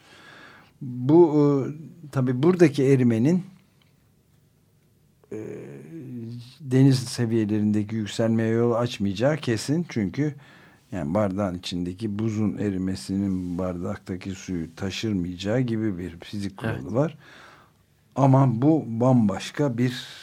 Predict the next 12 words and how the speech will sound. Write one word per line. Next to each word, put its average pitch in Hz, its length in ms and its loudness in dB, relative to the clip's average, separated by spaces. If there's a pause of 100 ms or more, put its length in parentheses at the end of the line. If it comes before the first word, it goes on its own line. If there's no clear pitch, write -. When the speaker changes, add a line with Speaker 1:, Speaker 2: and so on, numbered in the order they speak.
(600)
Speaker 1:
şeye 110 320 -4
de 90 140 -6
geliyor. 101 420 -4
Yani, 107 540 -6 (460)
e, 113 340 -12 (320)
bunun 139 540 0
ne 147 160 4
kadar, 131 320 2 (200)
bize 123 560 2
ne 110 200 2
Kuzey 113 340 -2
Kutbu'ndan, 101 680 -2